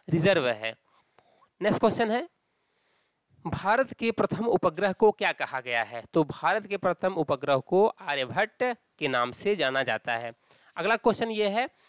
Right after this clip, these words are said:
कि ग्वालियर मध्य प्रदेश के फूलबाग में किसका स्मारक है? तो ग्वालियर मध्य प्रदेश में फूलबाग में किसका स्मारक बना हुआ है?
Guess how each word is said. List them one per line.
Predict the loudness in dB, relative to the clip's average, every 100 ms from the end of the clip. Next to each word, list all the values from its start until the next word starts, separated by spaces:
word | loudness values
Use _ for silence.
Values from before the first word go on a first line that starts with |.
| _ _ -8
कि | -6
ग्वालियर | 0 4 4 2 0 0
मध्य | 0 0
प्रदेश | 0 0 -2 -4
के | -2 0
फूलबाग | -2 -6 -6 0 2 4 2 2
में | -2 -4 -6
किसका | -8 -10 -6 0 0 0
स्मारक | -4 -2 0 0 -4
है? | -6 -2 -2 -2 _ _ -2
तो |
ग्वालियर | 4 4 4 0 -2 0
मध्य | 0 -2
प्रदेश | -2 -2 -2 -4 -14 _ -6
में | -2 -2 -2 _ _ -4
फूलबाग | 2 4 4 4 2
में | -2 -6
किसका | -6 -8 -4 -4
स्मारक | 0 0 0
बना | -2 0
हुआ | 2 2 2
है? | 0 -4 -4